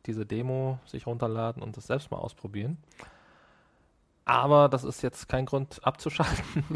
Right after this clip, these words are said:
<laughs> Wir wollen natürlich kurz drüber reden, was wir so, ähm, erlebt haben in dieser Demo.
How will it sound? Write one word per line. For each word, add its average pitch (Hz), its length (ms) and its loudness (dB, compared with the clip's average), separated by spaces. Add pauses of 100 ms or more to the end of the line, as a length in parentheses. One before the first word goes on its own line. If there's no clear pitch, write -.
(120)
<laughs> - 1300 -6
Wir 127 220 2
wollen 123 200 6
natürlich 123 360 0
kurz 147 240 0
drüber 120 300 4
reden, 151 380 0
was - 200 -2
wir 165 320 0
so, 147 440 0 (760)
ähm, 123 300 -4
erlebt 110 380 -4
haben 95 240 0
in 104 100 -8
dieser 104 220 -10
Demo. 123 440 -6